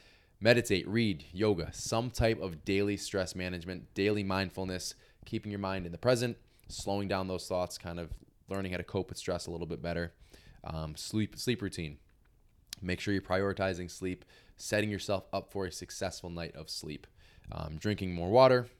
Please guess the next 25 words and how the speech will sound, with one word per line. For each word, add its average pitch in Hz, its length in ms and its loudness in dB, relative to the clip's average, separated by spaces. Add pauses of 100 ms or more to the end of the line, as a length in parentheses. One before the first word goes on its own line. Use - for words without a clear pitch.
drinking 87 340 -8
less 87 200 -4
alcohol. 87 580 -2 (440)
Those 87 180 -2
are 85 60 -2
some 78 180 -6
basic 90 400 -2
steps - 340 -4
you 85 80 -6
can 87 140 -8
do 85 340 -2
from 80 200 -8
the 76 60 -6
moment 90 420 -2
that 87 80 -8
you're 82 120 -8
listening 82 320 -10
to 78 60 -10
this 76 100 -14
podcast. 76 540 -8
Stand 87 340 -6
up, 85 140 -4
take 82 200 -8
a 80 60 -6
walk, 80 380 -8